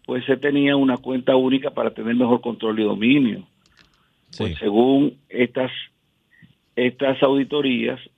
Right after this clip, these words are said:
Speaker 1: aparecen, eh, manejos de cuentas paralelas, y eso es drástico, eso es, pero también, eh,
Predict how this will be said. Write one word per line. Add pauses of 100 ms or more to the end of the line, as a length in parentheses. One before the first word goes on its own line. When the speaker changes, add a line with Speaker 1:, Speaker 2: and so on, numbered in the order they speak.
(200)
Speaker 1:
aparecen, (640)
eh,
manejos
de
cuentas
paralelas, (1160)
y
eso
es
drástico,
eso
es, (440)
pero
también, (1400)
eh,